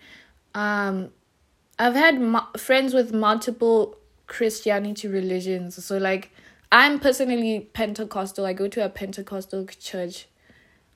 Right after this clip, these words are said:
Um, other people call it fire. <laughs> Fire! <laughs>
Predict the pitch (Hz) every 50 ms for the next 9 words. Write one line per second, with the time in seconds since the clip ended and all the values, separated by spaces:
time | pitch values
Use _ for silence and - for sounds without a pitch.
0 | _ - 190 190 190 185 185 180 180 180 180 196 190 _ _ _ _ _ _ _
1 | _ _ _ _ _ _ _ _ _ _ _ _ _ _ - - - _ _ _
2 | - - 196 190 196 196 196 - 190 190 196 190 - 208 190 190 180 185 196 -
3 | - - 175 170 160 175 180 170 - - - - - _ _ _ _ - - 311
4 | 311 - - 294 233 - - - - 185 202 233 254 254 233 220 - - - -
5 | - - - - - - 262 247